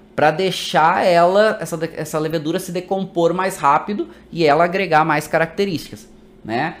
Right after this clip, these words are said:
O pessoal tá perguntando como é que é, como é que é feita a malolática. É uma bactéria, né? O pessoal controla isso na vinícola,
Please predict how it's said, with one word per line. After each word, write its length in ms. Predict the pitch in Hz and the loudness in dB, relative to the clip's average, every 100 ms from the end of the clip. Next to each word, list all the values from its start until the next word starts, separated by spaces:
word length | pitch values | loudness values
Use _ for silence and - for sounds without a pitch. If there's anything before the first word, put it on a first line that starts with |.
| - - | -20 -16
O 40 | |
pessoal 180 | 131 160 | -6 -4
tá 80 | 170 | -2
perguntando 300 | 175 175 180 | -2 -4 -2
como 180 | 175 | -2
é 60 | 170 | -2
que 160 | 170 175 | -2 -2
é, 500 | 156 151 147 131 117 | 0 0 0 -2 -4
como 140 | 147 | -6
é 20 | |
que 100 | 151 | -6
é 40 | 165 | -6
feita 320 | 156 160 165 | -6 -8 -6
a 20 | |
malolática. 720 | 156 143 131 147 233 - 127 - - _ _ _ _ - - - | -4 -2 -2 -2 -4 -8 -10 -10 -20 _ _ _ _ -20 -20 -14
É 40 | - | -4
uma 120 | 143 | 0
bactéria, 720 | 143 156 - 143 139 190 - - - - - | 0 0 0 0 0 -2 -6 -18 -20 -20 -18
né? 200 | - 127 | -6 -2
O 60 | 170 | -2
pessoal 500 | 156 147 151 160 170 | -4 -2 2 2 2
controla 720 | - 180 185 170 151 170 160 | -2 -2 -2 0 4 4 4
isso 440 | 143 151 - 123 - | -2 -6 -8 -10 -6
na 160 | 120 135 | -2 -2
vinícola, 760 | 170 165 156 208 254 381 - | -2 -4 2 4 4 0 -10